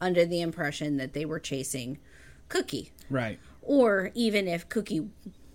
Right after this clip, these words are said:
Speaker 1: was stepping out on him, he was still gonna beat up Hoops no matter what.
Speaker 2: Yes. And instead of that happening, Cassandra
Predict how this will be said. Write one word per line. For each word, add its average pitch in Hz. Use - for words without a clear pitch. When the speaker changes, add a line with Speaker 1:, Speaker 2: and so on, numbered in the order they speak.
Speaker 1:
was 156
stepping -
out 226
on 170
him, 165
he 175
was 170
still 175
gonna 151
beat 147
up 123
Hoops -
no 135
matter 127
what. 127
Speaker 2:
Yes. -
And 156
instead 175
of 180
that 165
happening, 147
Cassandra 147